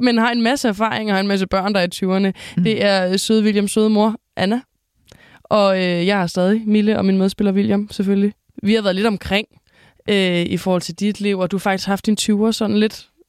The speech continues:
Speaker 1: startet lidt før alle os andre, fordi du sprang nogle klasser over og startede på uni ret hurtigt og sådan noget. Så dine tyver kickstartede allerede, inden du var tyve.
Speaker 2: Mm.
Speaker 1: Det, jeg synes egentlig, det er ret interessant, når vi snakker om det her med at være i tyverne og vores, og hvad du egentlig frygter mest,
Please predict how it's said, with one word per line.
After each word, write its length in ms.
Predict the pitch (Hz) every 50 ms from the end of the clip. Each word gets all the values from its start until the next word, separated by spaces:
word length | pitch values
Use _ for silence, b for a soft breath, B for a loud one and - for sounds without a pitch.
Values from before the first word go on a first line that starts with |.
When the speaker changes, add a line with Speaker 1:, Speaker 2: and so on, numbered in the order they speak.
| _
Speaker 1:
startet 300 | - - - 208 208 220
lidt 140 | 220 226 214
før 140 | - - 214
alle 200 | - - 208 214
os 120 | 214 -
andre, 360 | 214 196 202 202 226 233 240 269 B B B B B B B
fordi 320 | - 214 208 196 208 202
du 260 | 214 - 214 208 190 202 220 - 220
sprang 320 | - - - 220 202 196
nogle 100 | 196 202
klasser 340 | - - 208 208 202 - 220
over 300 | - 214 208 196 214 196
og 180 | 196 196 196 190
startede 280 | - 220 214 190 196
på 140 | 185 - -
uni 260 | - 214 208 208 214
ret 160 | 208 202 202 196
hurtigt 500 | 196 214 208 202 208 202 - 214 208 208
og 100 | 196 190
sådan 120 | - 202
noget. 120 | 196 196
Så 100 | - -
dine 340 | 202 - 233 240 254 254 254 b b b b b b b b
tyver 240 | - - 240 233 240
kickstartede 720 | - - 247 233 - - 226 202 185 180 180 175 175 180 196 -
allerede, 500 | - 202 208 202 190 185 185 190 190 185
inden 120 | 180 180
du 60 | 180
var 100 | 165 165
tyve. 320 | 156 - 165 156 151 156 156 - -
Speaker 2:
Mm. 300 | 175 180 160 147 131 104 b b b b _ _ _ _ - - - _ _ _ _ -
Speaker 1:
Det, 80 | 214 220
jeg 100 | 208 214
synes 160 | 202 233 220
egentlig, 180 | 254 240 226 208
det 100 | 208 196
er 40 | 190
ret 80 | 190 202
interessant, 360 | 190 185 180 170 190 196 196
når 80 | 196
vi 60 | 180 170
snakker 360 | - 185 175 175 180 190 185
om 100 | 175 175
det 100 | 180 175
her 60 | 175
med 140 | 170 170 170
at 60 | 165
være 80 | 165 165
i 40 |
tyverne 480 | 160 - - 196 185 185 185 180 170 160
og 80 | 160 160
vores, 340 | 160 160 170 185 196 -
og 40 | 185
hvad 80 | 180 180
du 80 | 196 202
egentlig 200 | 185 190 196 185
frygter 300 | - 202 196 - - 180
mest, 480 | 180 190 208 220 214 220 - - -